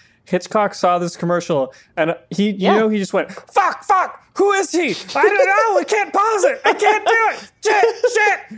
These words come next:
Speaker 1: Find the girl. Find the girl." Like, he's just screaming at people to go
Speaker 2: Mm-hmm.
Speaker 1: find the girl. And they're like, "We don't know what he's talking about."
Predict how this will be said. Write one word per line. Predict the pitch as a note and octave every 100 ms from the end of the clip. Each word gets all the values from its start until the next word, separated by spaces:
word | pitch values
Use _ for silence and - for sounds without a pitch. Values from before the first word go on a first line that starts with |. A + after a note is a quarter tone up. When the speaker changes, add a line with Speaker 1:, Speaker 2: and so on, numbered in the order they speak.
| A3 -
Speaker 1:
Find | - G#4+ A4 G#4
the |
girl. | G#4+ A4 G4 A#3+ F3 _
Find | G4 G#4+ G4+
the | G4
girl." | G#4+ G#4+ F#4 G#3 G#3
Like, | G3+ F#3
he's | F#3 D#3+
just | E3+ -
screaming | - E3 E3+ D#3 C#3
at | D#3+
people | C#3 B2 C3 B2 C3 -
to | D3
go | C#3 C#3
Speaker 2:
Mm-hmm. | F#3
Speaker 1:
find | C#3 C#3 C3
the |
girl. | B2+ C#3+ C3
And |
they're | C3
like, | B2+ A#2 -
"We | D3+ D3+ C3
don't | A#2+
know | A2+
what | A2 A#2
he's | C#3+ D3+
talking | - - - F3+
about." | D#3+ D3+ -